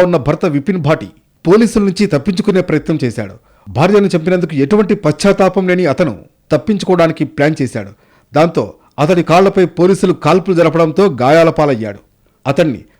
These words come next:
సఫ్దర్జంగ్ ఆసుపత్రిలో చేర్చి చికిత్స అందిస్తున్నారు. ఢిల్లీ పరిధిలో గ్రేటర్ నోయిడాలో విపిన్ భాటి భార్య నిక్కీ భాటిని దారుణంగా హత్య చేయడంలో కీలక పాత్ర పోషించాడు. విపిన్ భాటి అతని తల్లిదండ్రులతో కలిసి భార్య నిక్కీ భాటిని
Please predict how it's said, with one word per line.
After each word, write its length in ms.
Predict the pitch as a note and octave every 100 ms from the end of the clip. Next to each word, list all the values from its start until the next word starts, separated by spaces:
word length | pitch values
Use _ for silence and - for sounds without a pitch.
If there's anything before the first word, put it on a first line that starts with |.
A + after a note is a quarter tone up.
| _
సఫ్దర్జంగ్ 580 | - D#3 E3+ F3 F#3 F3
ఆసుపత్రిలో 500 | E3 - F3 E3+ F3
చేర్చి 400 | - D#3 - A3+
చికిత్స 380 | - D#3+ E3+
అందిస్తున్నారు. 560 | D3 C3 A#2 B2 G#2+ - _ _ _ _ _ _ _ _ _ _ _ _ _ _ -
ఢిల్లీ 280 | B2 A3 A#3+
పరిధిలో 400 | F#3+ E3+ D#3 G2+ -
గ్రేటర్ 380 | G#2 F3 F#3+ D#3+
నోయిడాలో 440 | D#3+ D3+ B2+ E2+ - -
విపిన్ 320 | B2+ C#3+ F#3
భాటి 320 | C3 D3+ G2 - _ G#2
భార్య 320 | F#2+ F#3 F#3
నిక్కీ 280 | D3+ C#3+ G3
భాటిని 420 | D3 F3 G3 G3
దారుణంగా 640 | G#2+ C3 F3 G3 F#3 F3+
హత్య 220 | E3 C#3+ F#3
చేయడంలో 300 | F3 E3+ F3
కీలక 420 | G3+ - F3+ G3+ F#3
పాత్ర 280 | E3+ D#3+
పోషించాడు. 600 | D3 C#3+ C3 D3+ B2+ G#2 G2 _ _ -
విపిన్ 300 | B2+ C3 F#3
భాటి 340 | D3 D3 F#2+ - _
అతని 240 | C#3+ F3 D#3+
తల్లిదండ్రులతో 640 | D3+ D#3+ F#3 F3 E3 E3+
కలిసి 400 | E3 D3+ A#2+ - _ -
భార్య 340 | A2 D3 F#3+
నిక్కీ 280 | D#3 C3+ G#3
భాటిని 400 | E3+ D#3 E3+ D#3